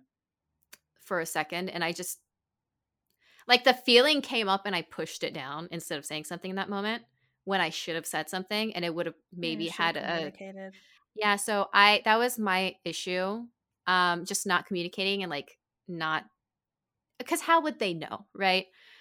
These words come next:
Speaker 2: Yeah.
Speaker 1: So, you know, and I, I haven't had to deal with anything like that. Every, like, for four years, I've had to be very independent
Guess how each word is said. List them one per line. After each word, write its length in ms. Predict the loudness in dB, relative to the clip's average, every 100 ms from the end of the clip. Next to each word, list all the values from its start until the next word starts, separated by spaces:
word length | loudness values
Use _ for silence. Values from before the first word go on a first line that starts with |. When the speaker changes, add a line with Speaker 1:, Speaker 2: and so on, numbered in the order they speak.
| -10
Speaker 2:
Yeah. 540 | 2 4 4 2 -4 -12 _ _ -4
Speaker 1:
So, 380 | 2 4 4 2
you 120 | 2
know, 100 | 2
and 100 | 8
I, 200 | 10 10 10
I 80 | 6
haven't 280 | 6 2 -2
had 420 | 6 8 8 4
to 140 | -6
deal 260 | -4 0 0
with 100 | 0
anything 300 | -2 -2 -4
like 140 | -4
that. 140 | -4 -2 4
Every, 440 | 4 4 0 -2 -2
like, 160 | -4
for 160 | 0 -2
four 280 | 2 2 4
years, 300 | 2 0 0
I've 160 | -4
had 220 | 0 -2 -2
to 120 | -10
be 300 | -4 -2 -2
very 340 | 0 2 2
independent 640 | 2 -2 -4 -6 -6 -6